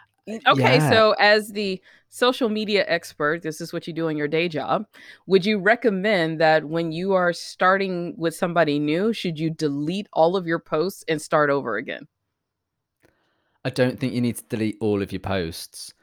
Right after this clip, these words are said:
Speaker 2: I mean, what
Speaker 1: but
Speaker 2: if you got, what if you've done, like, three thousand posts? That's a lot to go and edit.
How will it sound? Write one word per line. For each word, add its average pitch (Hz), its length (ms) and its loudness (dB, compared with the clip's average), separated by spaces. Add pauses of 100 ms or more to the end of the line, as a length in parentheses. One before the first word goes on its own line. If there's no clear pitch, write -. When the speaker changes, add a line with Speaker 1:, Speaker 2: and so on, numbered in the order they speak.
(240)
Speaker 2:
I - 60 -6
mean, 208 120 2
what 202 100 6
Speaker 1:
but 220 60 6
Speaker 2:
if 220 80 -2
you 226 120 -2
got, 208 260 6
what 214 120 2
if 226 100 0
you've 208 180 -6
done, 196 240 0
like, 170 260 -2
three 202 160 -6
thousand 180 400 0
posts? 170 240 -4
That's 185 140 -6
a 247 60 4
lot 190 360 4
to 196 60 -6
go 170 160 2
and 151 120 -2
edit. 120 360 -6